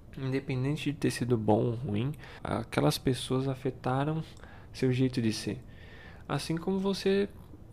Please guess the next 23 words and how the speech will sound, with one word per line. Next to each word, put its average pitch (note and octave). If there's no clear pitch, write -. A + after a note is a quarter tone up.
afeta F3
as E3+
pessoas E3+
ao D#3+
seu D#3+
redor. E3
Faz C#3
com D3+
que D3+
suas C#3+
novas D#3
ações D3
interfiram C#3
na A2
vida G#2+
de A#2
outras A2+
pessoas C3+
de D#3+
forma D#3+
positiva D#3
e D3+
negativa. D3+